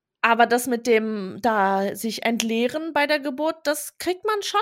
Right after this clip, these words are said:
mit. Ich hab mich mit einer Mutti unterhalten und sie hat mir gesagt, "Ja doch, das merkt man."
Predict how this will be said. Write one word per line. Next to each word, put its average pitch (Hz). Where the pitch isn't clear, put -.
mit. 349
Ich -
hab 294
mich 339
mit 320
einer 302
Mutti 349
unterhalten 392
und 247
sie 254
hat 254
mir 254
gesagt, 277
"Ja 320
doch, 349
das -
merkt 320
man." 233